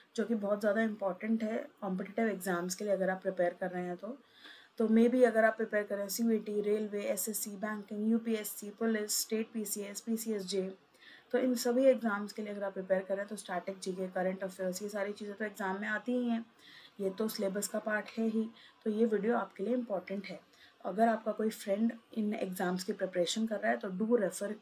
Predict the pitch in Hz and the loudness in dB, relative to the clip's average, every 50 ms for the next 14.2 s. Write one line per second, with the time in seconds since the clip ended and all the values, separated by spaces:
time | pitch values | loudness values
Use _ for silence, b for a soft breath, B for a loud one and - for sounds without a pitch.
0 | - 208 196 190 - - 180 180 170 170 214 240 233 202 175 175 180 226 226 - | -6 -4 -2 -2 -2 -2 -2 -2 0 2 2 2 2 2 0 2 0 0 0 -2
1 | - 175 170 170 165 165 151 147 139 147 139 - - - _ _ _ B B B | -6 -4 -4 -4 -4 -6 -8 -10 -10 -10 -10 -10 -10 -16 _ _ _ B B B
2 | B B B B B B - - 202 196 214 254 262 - - - 208 185 180 180 | B B B B B B 0 2 4 4 4 2 2 0 0 0 0 0 0 2
3 | 175 185 160 160 147 - - - - - _ B B B B B B - 220 - | 2 2 2 2 0 -2 -6 -8 -10 -14 _ B B B B B B -4 -4 -4
4 | - - 277 277 262 240 240 240 233 226 226 - - 208 202 190 - - 240 233 | 2 2 2 4 6 4 6 4 4 0 -2 0 0 2 2 4 2 4 4 4
5 | 220 208 196 185 180 175 208 - - - 240 214 220 247 277 285 277 - - - | 4 4 2 0 0 0 0 -2 -2 2 2 6 6 6 6 6 4 0 2 4
6 | 247 247 233 - - 214 196 196 196 185 - 247 240 240 254 247 269 254 240 214 | 4 4 4 2 -4 -4 -4 -2 -2 -2 0 4 4 4 6 4 4 2 2 2
7 | 190 185 185 185 202 240 240 - - - 220 208 185 - - 190 180 170 165 160 | 2 0 0 4 4 4 2 2 0 -2 -2 -2 -2 -4 -4 -4 -4 -4 -4 -6
8 | 160 165 - - - - - - - _ _ b b b b b b _ - 208 | -8 -6 -8 -8 -8 -10 -16 -20 -20 _ _ b b b b b b _ -16 -6
9 | - 247 277 - - _ - - - 233 247 285 - - 220 - 226 226 - - | -4 -4 -4 -4 -8 _ -16 -2 2 2 2 2 0 -6 -2 -2 -2 -2 0 2
10 | 214 220 247 254 - - 233 202 196 190 185 - 196 190 220 262 254 - - - | 2 2 2 2 0 -2 -2 -2 -2 -2 -2 -2 -2 2 2 2 0 0 -4 -8
11 | 214 190 196 196 185 185 170 156 - - - _ _ _ _ _ B B B B | -4 -2 0 0 2 0 0 -2 -2 -6 -12 _ _ _ _ _ B B B B
12 | _ - 262 247 254 - 254 247 254 247 269 226 214 214 190 208 208 202 226 - | _ 4 4 4 6 6 6 6 8 6 4 4 4 2 4 4 4 4 4 6
13 | - 254 220 196 185 185 208 220 226 226 233 220 208 190 190 - 208 196 190 190 | 4 4 4 6 4 2 2 2 2 2 2 2 0 -2 -2 -2 -2 -4 -2 -4
14 | 196 196 226 | -8 -10 -10